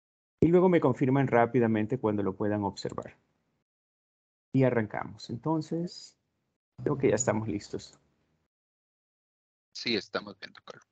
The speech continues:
Speaker 1: Muy bien. Entonces, eh, lo primero que uno tiene que hacer, aquí lo tengo ya reservado en una ventana en privado, pero lo primero que hacemos es reconocer el por qué, de alguna forma,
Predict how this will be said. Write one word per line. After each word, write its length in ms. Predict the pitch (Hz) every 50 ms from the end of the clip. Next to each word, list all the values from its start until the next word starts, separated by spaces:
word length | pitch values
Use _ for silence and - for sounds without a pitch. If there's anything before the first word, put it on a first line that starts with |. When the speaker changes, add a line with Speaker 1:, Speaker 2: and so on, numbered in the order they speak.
| _ _ _ _ _ _ _ -
Speaker 1:
Muy 200 | 156 165 160 127
bien. 220 | 110 101 104 104 - _ _ _ _ _ _ _ _
Entonces, 640 | 143 143 139 175 175 175 - 196 190 190 190 - - -
eh, 440 | 139 135 131 127 123 123 120 110 -
lo 140 | 135 160 151
primero 380 | - 165 170 180 202 240 254 -
que 100 | - 202
uno 320 | 170 170 170 175 180 175
tiene 240 | - 143 147 151 147
que 120 | - 117
hacer, 340 | 104 - 117 104 110 110 - - _ -
aquí 200 | 131 - - 156
lo 140 | 156 160 151
tengo 320 | 147 143 143 139 139 143
ya 340 | 127 123 123 120 123 120 -
reservado 640 | - 120 120 117 - 117 110 107 113 117 120 120 123
en 80 | 117
una 220 | 117 117 120 117 113
ventana 440 | 110 107 104 104 117 113 113 117
en 120 | 120 117 113
privado, 500 | 135 139 135 127 117 117 117 110 - - - - _ _ _ _ _ -
pero 140 | 151 165 165
lo 100 | 170 165
primero 340 | - 170 175 185 196 220
que 100 | 226 -
hacemos 440 | 175 - - 147 135 143 151 143 -
es 300 | 135 127 135 135 - - -
reconocer 600 | 135 139 131 147 143 131 135 131 - 143 135 143
el 140 | 147 139 143
por 260 | - 131 120 - -
qué, 320 | - 160 156 160 165 156 -
de 120 | 120 123
alguna 220 | 123 131 131 131 131
forma, 540 | - - 131 127 131 135 127 127 135 135